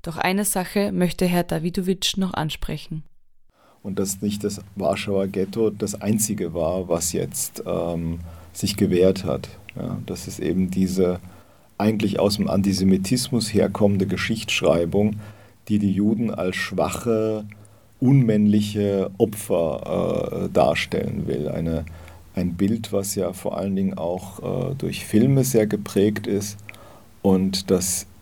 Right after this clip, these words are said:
Speaker 2: ist tatsächlich im internationalen Spielfilm erst zweitausendacht mit dem Film Defiance, Widerstand,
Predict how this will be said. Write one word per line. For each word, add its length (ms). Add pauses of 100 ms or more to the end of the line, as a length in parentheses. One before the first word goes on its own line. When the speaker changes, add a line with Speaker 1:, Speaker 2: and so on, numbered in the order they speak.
(160)
Speaker 2:
ist 220
tatsächlich 760
im 360
internationalen 840
Spielfilm 720
erst 260
zweitausendacht 1300 (520)
mit 180
dem 140
Film 440
Defiance, 720
Widerstand, 720